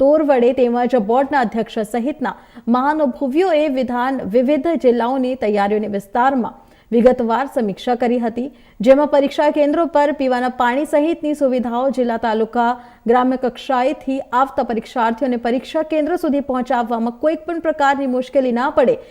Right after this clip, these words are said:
તે માટે વધારાની બસો ફાળવવી, વીજ પુરવઠો સતત જળવાઈ રહે તે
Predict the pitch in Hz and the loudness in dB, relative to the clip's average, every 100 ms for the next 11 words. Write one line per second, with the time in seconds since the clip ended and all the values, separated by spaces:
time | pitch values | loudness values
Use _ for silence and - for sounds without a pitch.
0 | - - 302 311 311 349 359 247 233 277 | -10 0 2 2 0 0 0 0 0 -2
1 | 339 330 339 240 247 - 214 269 220 214 | -4 -4 -4 -2 -2 0 -2 0 -2 -2
2 | 208 247 302 - _ _ _ _ - 185 | -4 -4 -4 -10 _ _ _ _ -10 -2
3 | 262 330 359 311 269 247 240 254 262 254 | 0 2 2 2 2 2 0 0 0 0
4 | 254 240 233 220 208 214 254 285 294 381 | 0 0 0 -2 -2 -2 2 2 2 0
5 | - | -2